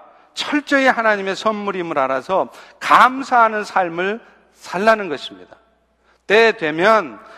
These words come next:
하나님이 다 알아서 구원하실 것이니까 우리는 전도에 열심 안 내도 된다, 새 생명 축제 같은 거, 그런 거 굳이 할 필요 있느냐, 이 말이 아니라는 거예요.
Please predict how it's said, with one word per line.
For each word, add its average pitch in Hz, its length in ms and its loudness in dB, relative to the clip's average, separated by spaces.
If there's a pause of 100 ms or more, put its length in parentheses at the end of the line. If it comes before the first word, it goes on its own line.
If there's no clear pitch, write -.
하나님이 190 500 0
다 123 580 2
알아서 180 360 2
구원하실 170 540 -2
것이니까 160 760 0 (240)
우리는 180 380 -2
전도에 175 460 -2
열심 160 320 -2
안 156 180 0
내도 170 260 -6
된다, 151 560 0 (200)
새 190 140 -2
생명 196 340 -4
축제 - 240 -4
같은 175 340 -2
거, 196 260 2 (200)
그런 202 240 0
거 208 220 4 (200)
굳이 214 280 -4
할 208 120 0
필요 220 240 -4
있느냐, 175 600 0 (340)
이 135 100 -8
말이 147 440 -2 (220)
아니라는 110 560 -10
거예요. 98 140 -20